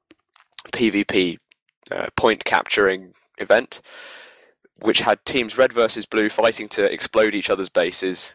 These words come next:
in a glorious display of destruction. Team Blue managed to win it quite decisively, if I remember rightly, and congratulations to Raiko Nico, Books Penguin, the Leprechauns, Sean Pat ninety-nine, Jay Scooty,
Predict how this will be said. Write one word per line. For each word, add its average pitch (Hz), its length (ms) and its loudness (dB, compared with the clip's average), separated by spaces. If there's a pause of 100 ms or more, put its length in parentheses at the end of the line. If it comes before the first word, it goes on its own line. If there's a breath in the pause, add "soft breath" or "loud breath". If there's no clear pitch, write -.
in 87 340 -4
a 85 60 -6
glorious 98 440 2
display 92 380 0
of 87 80 0
destruction. - 580 -2 (840 loud breath)
Team 139 220 2
Blue 127 240 0
managed 117 340 -2
to 117 140 -6 (240)
win 127 180 2
it 143 140 0 (280)
quite 156 300 2
decisively, 117 680 -2
if - 120 -4
I 110 80 4
remember 98 300 -2
rightly, 107 460 0
and 98 280 -4
congratulations 110 680 0
to - 140 -10
Raiko 120 340 0
Nico, 107 360 -4 (120)
Books - 200 -2
Penguin, 98 580 -2
the 104 80 0
Leprechauns, 101 800 -2 (500 loud breath)
Sean 147 300 4
Pat - 240 0
ninety-nine, 104 720 0
Jay 123 200 4
Scooty, 101 640 -6